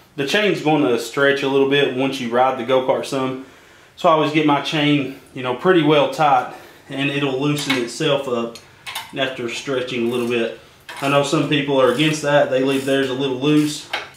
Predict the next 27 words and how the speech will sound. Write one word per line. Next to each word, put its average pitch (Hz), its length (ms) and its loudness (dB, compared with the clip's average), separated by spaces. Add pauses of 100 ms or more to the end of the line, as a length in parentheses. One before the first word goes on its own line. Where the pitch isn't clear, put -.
(120)
but 120 140 0
I 127 100 4
would 120 160 2
rather 120 260 4
just 120 340 -6 (840)
get 143 200 2
it - 80 -8
tight. 147 440 2 (220)
It'll 123 180 -4
stretch 160 360 4
a 151 40 -2
little 151 200 2
bit 143 420 0 (380)
and 127 160 -8
give 139 200 0
it 120 160 -4 (540)
that 120 160 -4
little 127 180 -2
bit 120 140 -2
of 107 80 -6
playroom. 117 540 0 (400)
I 139 80 2
always 143 260 4
tighten 143 340 0
my 117 280 0
outside 139 500 0
bolts, 147 400 0